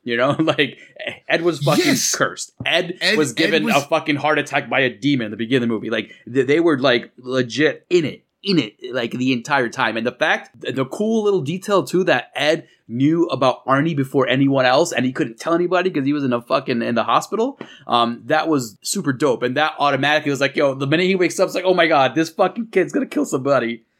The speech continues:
Speaker 2: Yeah, that's why, like, that's why the climax is weird too, because, like, you have Arnie in the hospital,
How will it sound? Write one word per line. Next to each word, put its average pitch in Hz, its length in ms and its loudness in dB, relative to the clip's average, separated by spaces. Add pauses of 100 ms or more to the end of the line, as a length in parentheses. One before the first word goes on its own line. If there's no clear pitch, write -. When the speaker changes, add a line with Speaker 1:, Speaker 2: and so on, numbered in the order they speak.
(260)
Speaker 2:
Yeah, 196 500 0
that's 202 340 -4
why, 269 340 0
like, 214 300 -4 (160)
that's 180 240 -8
why 226 100 0
the 190 120 0
climax 175 600 -2
is 113 140 -6
weird 135 260 -2
too, 143 380 -4 (360)
because, 143 380 -4
like, 127 260 -6
you 139 120 0
have 175 200 2
Arnie 160 380 -2
in 147 80 -2
the 135 100 0
hospital, 127 760 -2